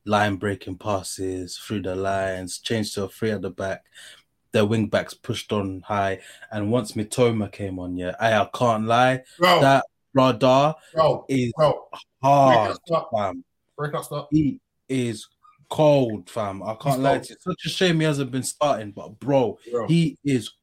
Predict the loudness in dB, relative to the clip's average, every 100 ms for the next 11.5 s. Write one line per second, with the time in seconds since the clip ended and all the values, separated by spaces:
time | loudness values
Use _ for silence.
0 | -12 0 2 2 -2 -12 -14 -14 -10 -10
1 | -8 -6 -2 -2 -2 -8 -16 -14 -14 -16
2 | -14 -4 -2 -2 -6 -8 -4 -2 -4 -6
3 | -2 0 0 -2 -2 -4 -2 -6 -6 -4
4 | 0 0 0 -2 -4 -8 -10 -4 -2 0
5 | 0 0 -2 -4 -4 -4 -4 -4 -6 -8
6 | -8 0 0 0 -4 -2 -4 -4 -4 -4
7 | -4 -6 -6 -6 -6 -6 -8 -6 -4 -6
8 | -6 -6 -4 -6 -8 -8 -8 -10 -8 -6
9 | -6 -8 -8 -10 -12 -8 -6 -4 -6 -12
10 | -20 -18 -12 -8 -8 -8 _ -14 -14 _
11 | -6 -2 -2 -2